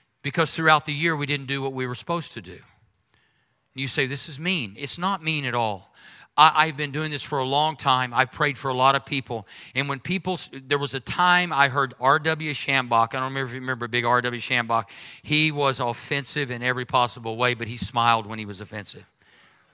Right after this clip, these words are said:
So he, he, he's the one that taught me, when you pray, be specific and obey. Don't ask God for something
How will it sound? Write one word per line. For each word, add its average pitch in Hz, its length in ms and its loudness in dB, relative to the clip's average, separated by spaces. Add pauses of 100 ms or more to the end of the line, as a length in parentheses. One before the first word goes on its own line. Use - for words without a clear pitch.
(1600)
So - 180 -2
he, 170 280 2 (100)
he, 160 320 -2
he's 180 320 -2
the 185 60 -2
one 170 180 0
that 151 160 -2
taught 170 240 2
me, 143 100 -2
when 147 220 -4
you 143 120 -8
pray, 127 680 0 (960)
be 170 100 0
specific - 960 -4 (220)
and 127 160 -4
obey. 110 460 -2 (3500)
Don't 165 320 0
ask 180 340 4
God 135 340 6
for 135 160 -6
something 123 600 -6